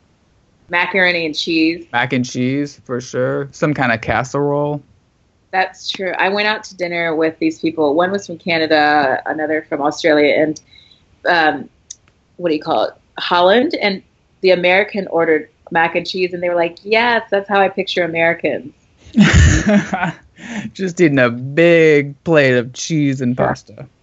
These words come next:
Speaker 1: Mac and cheese. We're very basic. It's basic. Anyway, interesting. It's, I love food, so I love these answers 'cause I love all, almost all the food that, that was mentioned.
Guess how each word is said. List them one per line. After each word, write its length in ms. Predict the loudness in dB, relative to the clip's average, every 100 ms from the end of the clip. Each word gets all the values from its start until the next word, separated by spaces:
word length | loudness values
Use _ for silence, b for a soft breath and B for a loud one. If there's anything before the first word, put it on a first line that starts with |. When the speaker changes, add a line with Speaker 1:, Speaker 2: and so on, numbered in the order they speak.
| _ _
Speaker 1:
Mac 300 | -2 0 0
and 160 | -4 -6
cheese. 380 | -6 -4 -2 -2 0
We're 220 | 0 2
very 260 | 2 2
basic. 580 | 2 0 0 0 -2 -2 -4
It's 360 | -4 -4 _ _ _ _ _ _ _ _ _ _
basic. 580 | -6 -6 -8 -8 -10 -10 _ _ _ _ _ _ _ _ _ _ _ _ _ _ _ -2
Anyway, 540 | 2 4 2 2 0 -2
interesting. 460 | 0 0 0 -2 0
It's, 180 | -2 -2 -2
I 180 | 0
love 260 | 0 -2 -4
food, 280 | -8 -8 -4
so 80 | -2
I 80 | 0
love 240 | -2 -2
these 180 | -6 -8
answers 520 | -10 -10 -8 -8 -8
'cause 140 | -6
I 80 | -2
love 200 | 0 0
all, 240 | 0 0 0
almost 300 | -2 -6 -2
all 180 | 0
the 80 | 0
food 220 | -2 -4
that, 260 | -2 -2 -4 _ _
that 120 | -8 -8
was 160 | -10
mentioned. 480 | -14 -14 -14 -16 -20